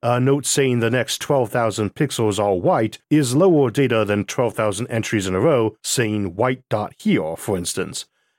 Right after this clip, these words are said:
And that makes our modern signals hard to recognize as signals, and likely would make alien comms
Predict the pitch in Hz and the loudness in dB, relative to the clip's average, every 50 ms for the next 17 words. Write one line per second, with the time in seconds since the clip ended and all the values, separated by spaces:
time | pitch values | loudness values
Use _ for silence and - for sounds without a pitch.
0 | _ - 123 127 127 143 170 175 143 147 156 147 - - 139 127 117 113 123 123 | _ -4 -2 0 0 2 0 0 2 2 0 0 0 0 0 0 2 2 0 0
1 | 120 113 107 98 - - - 202 139 113 110 104 - - - 135 127 110 - - | 0 0 -2 -2 -2 0 0 0 2 2 0 0 -2 -2 -2 0 0 -2 -2 -4
2 | 95 120 160 151 - 113 107 104 101 98 92 - - 120 139 170 170 160 - - | -2 -2 -2 -2 -2 -2 -2 0 -2 -2 -4 -4 -4 -2 0 2 2 0 0 -2
3 | - 113 92 90 95 90 101 101 - - _ _ _ _ - 131 135 135 139 196 | -2 -4 -4 -4 -6 -6 -6 -8 -10 -12 _ _ _ _ -4 0 0 2 2 2
4 | 220 - - 170 147 139 131 120 120 117 - - - 123 117 110 107 101 101 90 | 0 2 2 4 4 4 4 2 0 -2 -2 -2 -2 -2 0 0 0 0 -2 -2
5 | - - - 143 120 107 104 101 92 | -4 -2 -2 0 0 0 -2 -4 -4